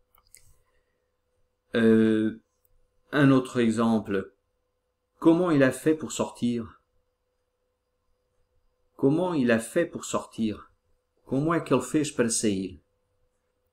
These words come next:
Comment il a fait pour sortir ? On ne dit pas comment il a fait. On dit comment il a fait. Liaison interdite. Comment il a fait pour sortir ?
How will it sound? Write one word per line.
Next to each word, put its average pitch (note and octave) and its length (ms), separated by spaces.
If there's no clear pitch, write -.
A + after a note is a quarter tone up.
Comment F3+ 260
il D3 140
a B2 80
fait A#2+ 200
pour - 200
sortir ? - 560
On G#2+ 100
ne G#2+ 60
dit G#2+ 120
pas B2+ 180
comment C#3 540
il C3 160
a A2 120
fait. - 360
On G2+ 160
dit A#2+ 300
comment A#2+ 520
il E3+ 220
a G2+ 80
fait. - 320
Liaison A2 580
interdite. A#2 600
Comment C#3+ 560
il D3 140
a C3 80
fait E3+ 260
pour - 180
sortir ? - 520